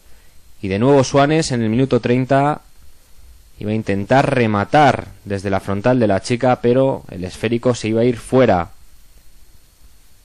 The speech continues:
Últimas ocasiones para el Alcobendas Sport en esta primera mitad. En el minuto treinta y tres, jugada de Borja Truchado por la derecha, que no iba a encontrar rematador,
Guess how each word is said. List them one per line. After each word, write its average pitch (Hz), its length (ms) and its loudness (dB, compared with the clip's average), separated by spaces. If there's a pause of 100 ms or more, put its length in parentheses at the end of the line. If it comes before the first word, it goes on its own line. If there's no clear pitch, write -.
(560)
Últimas 139 380 0
ocasiones 139 460 -2
para 131 160 2
el 117 80 2
Alcobendas 117 460 2
Sport 143 320 2
en 139 80 2
esta 127 200 0
primera 110 320 0
mitad. 117 400 2
En 139 80 0
el 113 120 0
minuto 123 320 0
treinta 107 320 -4
y 101 60 -2
tres, 160 340 2
jugada 120 400 2
de 110 80 4
Borja 139 340 2
Truchado 117 460 0
por - 160 -2
la 131 80 4
derecha, 139 640 2 (920)
que - 120 -14
no 107 80 0
iba 120 120 2
a 117 40 2
encontrar 113 420 0
rematador, 120 720 0